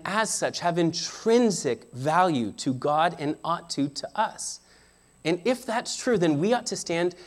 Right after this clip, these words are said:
in opposition to the culture where, God forbid, we'd view someone who's displaced and in need only through a lens, uh, of government policy and no longer primarily viewing them as a person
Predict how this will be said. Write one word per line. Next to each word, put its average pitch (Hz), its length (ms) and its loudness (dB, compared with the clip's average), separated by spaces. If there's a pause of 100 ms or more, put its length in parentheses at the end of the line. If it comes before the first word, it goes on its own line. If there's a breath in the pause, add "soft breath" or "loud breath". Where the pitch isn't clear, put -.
(220 loud breath)
in 156 160 2
opposition 185 580 4
to - 140 -2
the 131 80 2
culture 131 360 -2
where, 185 160 4
God 196 280 4
forbid, 233 320 2
we'd 165 180 2
view 185 220 0
someone 190 340 0
who's 160 160 -2
displaced 185 600 0
and 160 80 0
in 151 140 2
need 175 280 2
only 175 300 4
through 165 240 -2
a - 20 0
lens, 156 380 2 (280 loud breath)
uh, 151 140 4
of 131 160 0
government 175 500 6
policy 175 600 6
and 139 300 4
no 175 200 10
longer 160 540 6
primarily 160 640 2
viewing 151 320 2
them 135 200 0
as 139 140 -6
a 135 40 -2
person 123 580 -4